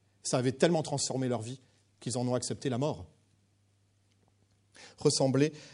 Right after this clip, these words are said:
à un enfant ne veut pas dire avoir une foi aveugle. Alors, pour comprendre ce que ça veut dire ressembler à un enfant,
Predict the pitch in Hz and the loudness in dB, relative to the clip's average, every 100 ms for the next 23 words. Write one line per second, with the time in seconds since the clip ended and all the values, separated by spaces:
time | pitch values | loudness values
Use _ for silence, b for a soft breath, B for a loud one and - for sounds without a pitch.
0 | B - 123 123 123 - 120 120 127 139 | B -2 2 4 2 0 -4 0 0 4
1 | 135 135 165 131 139 123 117 - 117 101 | 4 4 2 4 4 2 -2 0 -2 -2
2 | 90 92 - _ _ _ _ _ _ _ | -6 -10 -14 _ _ _ _ _ _ _
3 | _ _ _ _ _ b b b 135 139 | _ _ _ _ _ b b b 4 4
4 | 139 175 190 - 214 - 156 147 156 143 | 4 2 4 4 2 4 4 4 4 2
5 | - 135 147 131 120 113 143 196 | 2 2 4 2 0 0 -4 -4